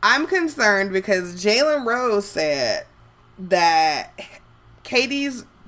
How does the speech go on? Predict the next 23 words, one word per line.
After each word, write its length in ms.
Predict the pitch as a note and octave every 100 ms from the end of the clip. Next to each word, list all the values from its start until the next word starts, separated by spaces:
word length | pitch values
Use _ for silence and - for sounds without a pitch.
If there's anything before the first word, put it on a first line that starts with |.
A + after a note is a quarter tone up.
| -
practices 760 | - F#3+ F#3 - F#3 F#3 E3+
were 160 | E3 E3
not 280 | E3 D3+ D#3
going 300 | D3+ D3 G2+
well, 440 | C2+ G1+ - F#3 - -
right? 380 | E3 E3 F#3+ - - - - - - - - - - - - - - - - - - _
And 500 | G#3 A3+ A3+ G#3+ G#3+ G#3
everybody 460 | G#3+ A3 G#3 G#3
was 180 | G3 F#3+
like, 220 | F#3 F#3 -
"Oh, 280 | B3+ B3+ A3+
but 120 | G3+
he's 160 | G3 -
cleared 260 | G#3 F3+
to 80 | E3+
play. 500 | - A#3+ A3+ A3+ A3
You 100 | G3
don't 80 | F3
know 60 |
what 180 | E3 -
you're 80 | G3+
talking 160 | G3+ G3
about." 440 | F#3+ F3+ F3